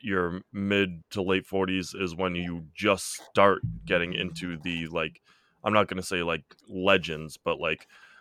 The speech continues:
like, that's when you start to actually have, like, a big following. Like, think Ronnie, like, so many people are,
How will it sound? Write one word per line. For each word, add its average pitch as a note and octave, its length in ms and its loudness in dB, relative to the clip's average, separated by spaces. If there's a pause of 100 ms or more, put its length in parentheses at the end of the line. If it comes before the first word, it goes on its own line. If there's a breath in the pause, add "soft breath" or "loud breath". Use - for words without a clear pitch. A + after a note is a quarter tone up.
(240 loud breath)
like, E2+ 220 0 (340)
that's G2+ 300 2
when G2 120 -2
you F#2 100 -4
start F#2 400 0
to F2+ 160 -2
actually F2 640 -2 (180)
have, F2 340 -2
like, E2 260 -4 (120)
a F#2+ 80 -4
big E2 280 -4
following. D#2+ 460 0
Like, E2 160 -4 (160)
think F#2 220 -6
Ronnie, F2+ 380 2
like, E2 200 -2
so G2 220 0
many F#2+ 160 -2
people F#2 340 0
are, E2+ 280 4